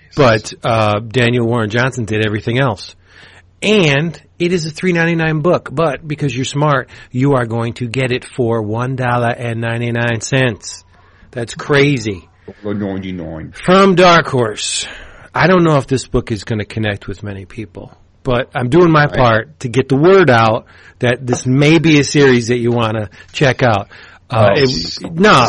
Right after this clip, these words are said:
Speaker 2: it was,
Speaker 1: Especially
Speaker 2: yes, it
Speaker 3: I was
Speaker 2: was
Speaker 3: gonna say, I know where you're going with this.
Speaker 2: it was written by some guy named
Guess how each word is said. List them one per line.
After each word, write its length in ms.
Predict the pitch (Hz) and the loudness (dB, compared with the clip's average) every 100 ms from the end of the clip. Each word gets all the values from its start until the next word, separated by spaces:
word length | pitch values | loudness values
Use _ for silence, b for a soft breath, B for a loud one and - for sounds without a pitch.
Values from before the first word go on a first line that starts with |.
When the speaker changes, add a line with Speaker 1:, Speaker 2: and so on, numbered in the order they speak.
| 101 | 2
Speaker 2:
it 40 | |
was, 260 | 170 240 - | 2 0 -2
Speaker 1:
Especially 400 | 156 - 165 190 | -10 -10 -6 0
Speaker 2:
yes, 360 | 220 160 117 | 2 2 0
it 140 | 196 165 | -2 0
Speaker 3:
I 40 | |
was 80 | 139 | 0
Speaker 2:
was 60 | 160 | 0
Speaker 3:
gonna 100 | 120 | -4
say, 120 | 151 | -2
I 100 | 123 | -2
know 100 | 117 | -2
where 80 | 110 | -4
you're 100 | 104 | -6
going 180 | 104 92 | -10 -14
with 80 | - | -12
this. 100 | - | -6
Speaker 2:
it 80 | 175 | -2
was 220 | 175 165 | -2 2
written 340 | 240 202 160 | 2 4 2
by 200 | 143 139 | 2 2
some 260 | 135 143 135 | 2 2 2
guy 280 | 131 127 127 | 4 4 4
named 400 | 120 110 104 | 2 2 -2